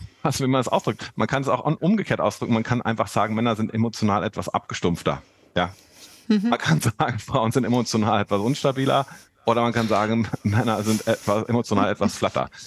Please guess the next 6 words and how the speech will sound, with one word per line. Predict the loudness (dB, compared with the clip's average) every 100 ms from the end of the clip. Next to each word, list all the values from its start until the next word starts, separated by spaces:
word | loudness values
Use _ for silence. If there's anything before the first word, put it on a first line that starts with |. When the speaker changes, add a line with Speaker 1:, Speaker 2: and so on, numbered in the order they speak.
| -6 _ -8 -4
Speaker 1:
äh, | 0
flacher, | 2 2 0 -2 -2
ja, | 2 2 0 -6
so. | 0 4 4 0 -18 -16 -12 -10 -2
Ähm, | 0 0 -4 -10 _ -20 -20 -4
und | -2 -2